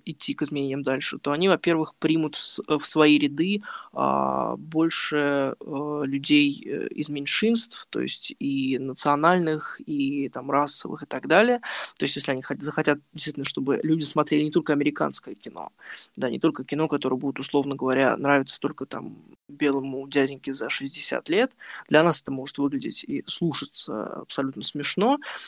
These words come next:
Вот. И в этом мне, кстати, видится схожесть, а, «Победы лунного света» и «Паразитов» не в том, что это как бы один такой артхаусный фильм, другой это такой народный хит, а в том, что это действительно Академия перешла через себя, награждая это кино.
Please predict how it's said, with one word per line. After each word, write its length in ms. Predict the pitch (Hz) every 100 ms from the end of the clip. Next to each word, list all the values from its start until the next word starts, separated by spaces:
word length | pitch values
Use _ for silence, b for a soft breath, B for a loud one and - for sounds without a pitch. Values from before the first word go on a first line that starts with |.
| B -
Вот. 280 | 143 139 117
И 80 | 156
в 60 |
этом 180 | 202 214
мне, 100 | 170
кстати, 460 | 160 190 175 170 151 151
видится 520 | 165 156 151 - 143
схожесть, 800 | - - 151 135 131 - - -
а, 360 | - 123 120 123 _
«Победы 520 | - 135 139 139 - 139
лунного 300 | 139 139 131
света» 400 | 131 143 - 127
и 20 |
«Паразитов» 640 | 131 120 139 180 254 190 -
не 120 | 143
в 60 | -
том, 160 | 156
что 240 | 156 - 135
это 140 | -
как 140 | - -
бы 160 | - - - B B
один 360 | - 139 139 127
такой 220 | 135 139
артхаусный 580 | 131 - 147 139 - 135
фильм, 260 | 135 147 131
другой 440 | 120 127 131 120 131
это 280 | - - -
такой 240 | - -
народный 360 | 127 123 117 123
хит, 340 | - 247 -
а 80 | -
в 80 | -
том, 180 | 196 214
что 400 | - - 156 139
это 240 | 135 -
действительно 440 | - - 202 170 160 B B
Академия 540 | 151 156 175 220 170 - -
перешла 540 | 180 160 - 165 185
через 340 | - 165 156 -
себя, 400 | - 147 143 131
награждая 520 | 131 117 127 151 165
это 240 | 147 -
кино. 480 | - 151 147 139